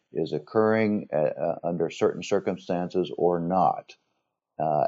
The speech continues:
and if there is cavitation occurring, uh, especially damage, the salespeople will, uh, look at different ways of solving that problem.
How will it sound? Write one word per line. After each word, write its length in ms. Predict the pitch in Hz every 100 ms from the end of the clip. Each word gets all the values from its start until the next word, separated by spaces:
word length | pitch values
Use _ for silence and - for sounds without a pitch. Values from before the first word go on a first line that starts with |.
| -
and 360 | 90 92 87 -
if 280 | 117 151 151
there 600 | 104 80 62 57 62 85
is 300 | 90 - - _ _ _ _ -
cavitation 640 | 95 87 104 92 - 85
occurring, 800 | 69 - 90 76 67 71 87 101 _ -
uh, 160 | 69
especially 480 | - - 95 - 82
damage, 720 | 71 90 113 87 71 76 - _ _ _ _ _
the 420 | 76 87 90 80 - - -
salespeople 1080 | - 104 101 98 90 - 104 95 98 92
will, 400 | 85 80 76 - - _ 80
uh, 280 | 73 - -
look 280 | 98 120 110
at 220 | - 82
different 360 | 104 107 90 - _
ways 540 | 87 92 98 98 92 -
of 180 | -
solving 680 | - - 101 98 101 90 85
that 260 | 80 - -
problem. 580 | 110 104 73 52 53